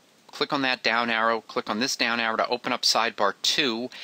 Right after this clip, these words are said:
There is a widget, a custom menu widget. You can drag this over here, and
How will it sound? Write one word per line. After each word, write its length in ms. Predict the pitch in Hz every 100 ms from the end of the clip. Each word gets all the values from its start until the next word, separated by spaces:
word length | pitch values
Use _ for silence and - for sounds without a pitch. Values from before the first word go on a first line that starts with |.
| - - -
There 400 | 113 139 208 240
is 500 | - 160 156 147 - -
a 280 | 123 120 123
widget, 640 | 123 113 147 147 143 -
a 80 | 107
custom 640 | - - 165 - 160 139 131
menu 340 | 127 135 135
widget. 380 | 120 131 135 120
You 80 | 113
can 160 | 113
drag 460 | 104 104 110 127 131
this 200 | 143 -
over 200 | 127 139
here, 560 | - - 120 107 160 - _ _ _ _ - - - - -
and 260 | 113 120